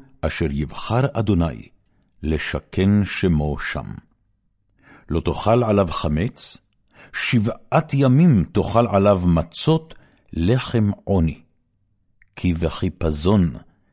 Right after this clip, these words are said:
יצאת מארץ מצרים, למען תזכור את יום צאתך מארץ מצרים, כל ימי חייך.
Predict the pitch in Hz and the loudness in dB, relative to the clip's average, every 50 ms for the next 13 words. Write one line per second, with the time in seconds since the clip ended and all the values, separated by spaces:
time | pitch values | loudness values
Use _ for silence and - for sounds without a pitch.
0 | _ _ _ - 73 71 69 - - - 92 92 95 95 - 95 90 87 85 87 | _ _ _ -8 -6 -6 -8 -10 -6 -2 0 0 2 2 2 2 2 2 2 0
1 | - - - 92 107 120 117 - - 117 117 113 - - 90 78 69 65 65 57 | 0 0 0 2 2 0 0 -2 0 0 0 0 -2 -4 -4 -4 -4 -6 -10 -12
2 | 50 50 - _ _ _ _ _ _ _ _ - - - - 101 107 117 107 120 | -14 -16 -20 _ _ _ _ _ _ _ _ -20 -14 -4 0 2 4 4 6 6
3 | 127 131 123 - 131 117 104 104 - - 185 160 107 87 69 - - _ _ _ | 4 4 2 2 0 -2 -2 -2 -2 0 0 2 0 -2 -4 -8 -14 _ _ _
4 | _ _ _ _ _ - 107 107 - 123 123 139 160 165 147 - - 139 131 120 | _ _ _ _ _ -2 -2 0 4 4 6 6 6 6 4 2 2 0 2 2
5 | - 113 107 - 95 80 73 69 71 76 85 - - - 95 95 107 107 - - | 0 0 0 2 2 2 2 2 0 0 0 -2 -2 0 0 2 0 0 0 0
6 | 117 117 101 - - 85 82 82 80 73 73 78 78 - _ _ _ _ _ _ | 0 0 0 0 -2 -2 0 0 0 -2 -2 -2 -4 -6 _ _ _ _ _ _
7 | _ _ _ _ _ _ _ - - 92 95 107 117 117 117 117 113 120 110 95 | _ _ _ _ _ _ _ -4 0 2 4 4 4 4 4 4 4 4 4 4
8 | 80 78 80 78 71 - - 90 80 73 71 71 - - | 4 2 2 0 -2 -2 -4 -2 -2 -2 -4 -6 -8 -12